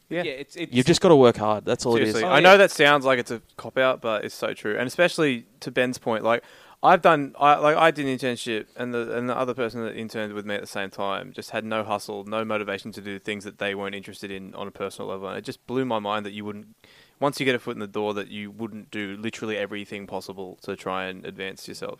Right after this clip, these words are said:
Speaker 3: We
Speaker 1: So
Speaker 3: get interns at our work, and I see it all the time. When I first talk to them, I ask them, there's a couple of questions I always ask, like, "What are you doing here? What do you wanna do? Where do you see yourself?"
Speaker 1: Yep.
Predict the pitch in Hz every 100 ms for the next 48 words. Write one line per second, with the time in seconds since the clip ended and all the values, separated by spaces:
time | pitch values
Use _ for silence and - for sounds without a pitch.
0 | 139 175 180 143 139 - 127 117 110 107
1 | 107 - 113 - 110 98 107 - 104 110
2 | 113 107 131 131 - 117 - 113 110 104
3 | 101 101 - - 107 - 123 127 117 107
4 | 113 98 92 92 92 85 - - _ _
5 | 110 127 147 131 123 117 117 113 113 135
6 | 127 113 104 107 107 104 - _ _ 123
7 | 117 110 110 98 - 80 - - 101